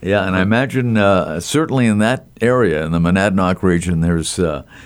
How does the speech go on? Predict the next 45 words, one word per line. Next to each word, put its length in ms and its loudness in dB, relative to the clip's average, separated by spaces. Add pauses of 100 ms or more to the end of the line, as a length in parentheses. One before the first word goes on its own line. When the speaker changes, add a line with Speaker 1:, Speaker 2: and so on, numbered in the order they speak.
(200)
Speaker 1:
a 220 -2
lot 380 2
of 120 0
interest 360 -6
in 120 -4
this 140 -4
Speaker 2:
There 100 -4
Speaker 1:
book. 260 -2
Speaker 2:
is, 140 -16
there 180 -4
Speaker 1:
Yeah. 200 2
Speaker 2:
is, 260 -8
yes. 420 -12 (340)
Speaker 1:
They're 160 -4
flying 440 0
off 240 0
the 100 -2
shelves 720 0 (200)
Speaker 2:
<laughs> 240 -12
They 140 2
Speaker 1:
at, 100 -4
Speaker 2:
actually 320 -8
are. 160 -8
Speaker 1:
at 120 -2
the 80 0
local. 380 0
Yeah, 240 2
I, 300 0
Speaker 2:
Yeah. 180 0
Speaker 1:
I'm 220 0
not 180 0
surprised. 720 -2
I 160 0
am 140 0
not, 340 -4
uh, 120 2
not 260 -2
a 20 -6
bit 180 -2
surprised. 560 -4 (400)
Well, 140 -4
Ken, 300 -2
you 240 2
are 160 2
our 360 2